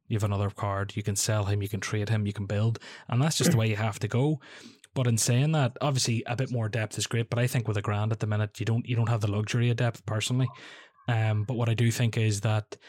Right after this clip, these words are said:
in the next few weeks, maybe month or two max, uh, we'll be seeing this progression and progression bar and whatever else, and maybe the, the sort of meta strategy will go out the window and there'll be a new way to play.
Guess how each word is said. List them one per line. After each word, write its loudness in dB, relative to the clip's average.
in 4
the 4
next 2
few 4
weeks, 0
maybe 2
month 2
or 0
two 0
max, -2
uh, 2
we'll 2
be 0
seeing 2
this 0
progression 0
and -2
progression -2
bar 0
and -2
whatever 0
else, -2
and -4
maybe -2
the, -2
the -4
sort 2
of 0
meta 2
strategy 2
will 4
go 2
out 2
the 0
window 2
and 4
there'll 2
be 2
a 2
new 4
way 6
to 4
play. 2